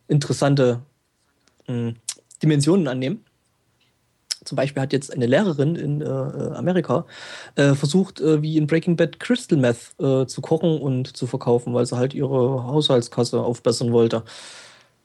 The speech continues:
Ja, die ist natürlich jetzt auch festgesetzt worden. Hat wohl dann doch nicht so gut geklappt wie in der Serie.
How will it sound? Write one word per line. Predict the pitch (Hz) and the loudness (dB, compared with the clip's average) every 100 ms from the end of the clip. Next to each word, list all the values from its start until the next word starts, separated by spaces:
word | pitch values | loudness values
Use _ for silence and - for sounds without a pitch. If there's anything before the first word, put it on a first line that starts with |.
| _ _ _ | _ _ _
Ja, | 190 151 120 | 2 2 2
die | 123 | -2
ist | 123 | -4
natürlich | 127 139 135 | -4 -4 -4
jetzt | 143 | -4
auch | 139 | -4
festgesetzt | - 131 - 113 117 113 - | 0 -2 -2 0 0 0 -4
worden. | 113 110 107 - _ _ _ _ _ _ _ - | -4 -4 -8 -14 _ _ _ _ _ _ _ -4
Hat | 147 | 0
wohl | 160 147 | 2 4
dann | 131 | 2
doch | 139 | 2
nicht | 139 127 | 0 -2
so | 127 | -4
gut | 139 | -6
geklappt | - 143 - - | -8 -6 -8 -8
wie | |
in | 123 | -8
der | 107 | -6
Serie. | - 110 113 | -4 -6 -6